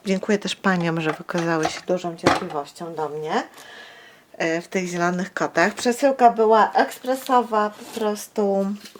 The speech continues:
mm, następnego dnia praktycznie po wysłaniu miałam zakupy już, y, u siebie, więc jak najbardziej polecam wam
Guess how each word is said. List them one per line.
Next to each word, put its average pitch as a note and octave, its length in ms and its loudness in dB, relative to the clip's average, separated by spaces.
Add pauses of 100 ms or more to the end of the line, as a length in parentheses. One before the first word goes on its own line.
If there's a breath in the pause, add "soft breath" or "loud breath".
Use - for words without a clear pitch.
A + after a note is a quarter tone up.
mm, F3+ 680 -6 (400)
następnego A3+ 640 4
dnia G3 220 6
praktycznie F#3 640 -2 (600 loud breath)
po F#3+ 160 0
wysłaniu E3+ 600 -2
miałam E3 440 -4
zakupy E3 500 -10
już, D#3 400 -10 (540 loud breath)
y, D#3+ 300 -10
u E3+ 40 -12
siebie, F3 560 -2 (560 loud breath)
więc C#4+ 540 0 (920)
jak C#4 240 2
najbardziej G3 920 2 (1800 loud breath)
polecam A3+ 600 6
wam E3+ 340 0